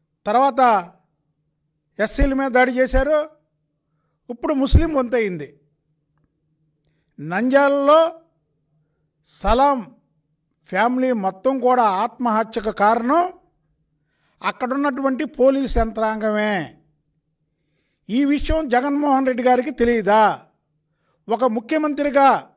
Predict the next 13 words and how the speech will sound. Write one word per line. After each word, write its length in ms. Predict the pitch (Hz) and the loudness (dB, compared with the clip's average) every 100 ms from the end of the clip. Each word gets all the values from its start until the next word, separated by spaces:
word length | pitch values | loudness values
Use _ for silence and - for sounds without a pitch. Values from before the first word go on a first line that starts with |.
| _ _ _ _ _ - | _ _ _ _ _ -20
బాధ్యత 500 | 147 202 262 285 269 | -2 0 0 -2 0
వహిస్తూ 540 | 254 254 262 - 247 247 175 - _ _ _ _ _ - | 2 2 0 0 2 2 0 -8 _ _ _ _ _ -8
ఈ 120 | 226 247 | -4 0
రాష్ట్రానికి 600 | 247 - 294 294 294 294 | 0 0 -2 -4 -6 -6
పెద్ద 260 | 233 226 269 | -4 -4 -4
దిక్కుగా, 400 | 262 269 254 262 269 | -6 -4 -2 0 0
పెద్దగా 460 | 220 214 269 254 262 | -2 -4 -2 -2 -2
నిన్ను 180 | 247 220 | -2 -4
ఎన్నుకుంటే, 440 | 214 240 254 233 330 359 359 _ _ _ _ _ _ _ _ _ _ | -4 0 0 4 4 4 -2 _ _ _ _ _ _ _ _ _ _
ఒక 160 | - 254 247 - | -6 -2 -2 0
ఫ్యామిలీ, 360 | 233 302 302 302 | 0 0 -2 -4
ఫ్యామిలీ 400 | - 269 311 311 277 | -2 -2 0 -2 2
కూడా 200 | 285 | 4